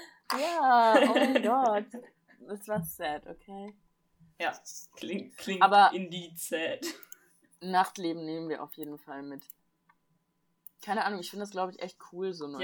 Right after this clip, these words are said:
Speaker 2: dann
Speaker 1: Leute im
Speaker 2: müssen
Speaker 1: Urlaub
Speaker 2: wir aber,
Speaker 1: kennenzulernen.
Speaker 2: glaub ich, ähm, noch ein paar Jahre warten, tatsächlich, wenn wir Nachtleben <laughs> mitnehmen wollen.
Speaker 1: Warum?
Speaker 2: Bis da wieder existiert.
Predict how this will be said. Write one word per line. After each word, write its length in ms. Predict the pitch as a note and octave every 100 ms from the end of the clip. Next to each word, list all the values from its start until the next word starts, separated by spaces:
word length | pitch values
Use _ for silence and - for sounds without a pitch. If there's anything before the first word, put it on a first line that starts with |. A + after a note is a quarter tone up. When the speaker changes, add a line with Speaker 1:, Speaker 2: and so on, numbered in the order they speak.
| E3+
Speaker 2:
dann 20 |
Speaker 1:
Leute 100 | F3
im 60 | F#3
Speaker 2:
müssen 120 | G3
Speaker 1:
Urlaub 120 | G#3
Speaker 2:
wir 100 | F3+
aber, 120 | D#3+ F3
Speaker 1:
kennenzulernen. 240 | E3+ F3 F3
Speaker 2:
glaub 100 | F3+
ich, 220 | F3+ -
ähm, 200 | F3 E3+
noch 160 | E3 E3+
ein 100 | F3
paar 180 | E3 E3
Jahre 320 | E3+ F3+ D#3+
warten, 380 | D#3+ E3+ - E3
tatsächlich, 480 | D#3 E3 E3 D#3+
wenn 160 | F3 F3
wir 80 | E3
Nachtleben 460 | D#3+ D#3+ D#3+ D#3 F3 F3+
<laughs> 100 | -
mitnehmen 500 | A#3+ A#3 B3 A#3+ A#3+
wollen. 520 | B3 B3 B3 - - - _ _ _ _ _ - - -
Speaker 1:
Warum? 420 | - - - A#3+
Speaker 2:
Bis 80 | G#3+
da 100 | G3+
wieder 260 | G3+ A3+ B3+
existiert. 960 | - A3+ A#3 - - D4 B3+ B3+ A#3